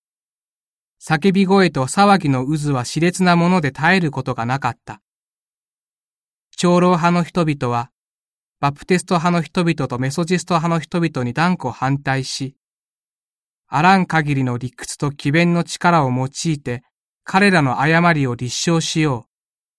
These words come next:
あるいは少なくとも彼らは誤っていると人々に思わせようとした。他方、バプテスト派の人々とメソジスト派の人々は、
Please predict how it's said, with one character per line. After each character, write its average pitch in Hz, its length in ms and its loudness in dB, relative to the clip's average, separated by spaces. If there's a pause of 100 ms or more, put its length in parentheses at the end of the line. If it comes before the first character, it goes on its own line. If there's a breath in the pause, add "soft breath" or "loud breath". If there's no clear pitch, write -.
(500)
あ 151 160 0
る 180 140 6
い 170 100 6
は 139 140 0
少 - 280 -4
な 190 140 4
く - 100 -14
と 139 100 -6
も 127 140 -4
彼 185 260 0
ら 160 120 4
は 127 160 2
誤 175 300 4
っ 196 40 0
て 196 160 -10
い 135 120 -4
る 139 120 -2
と 131 120 -8
人 - 220 -6
々 185 260 0
に 123 100 -2
思 139 180 0
わ 175 140 2
せ 180 160 -2
よ 175 140 2
う 151 60 -4
と 151 100 -12
し - 120 -12
た。 110 200 -12 (1700)
他 147 160 0
方、 143 380 -2 (800)
バ 151 140 0
プ - 140 -14
テ 202 140 2
ス 202 80 -10
ト 208 100 0
派 185 160 2
の 185 120 2
人 190 240 -2
々 151 240 -4
と 120 240 -8 (200 soft breath)
メ 143 100 0
ソ 180 160 0
ジ 175 160 0
ス - 80 -12
ト 185 80 -4
派 170 160 0
の 170 140 0
人 175 240 -4
々 131 280 -6
は、 110 140 -12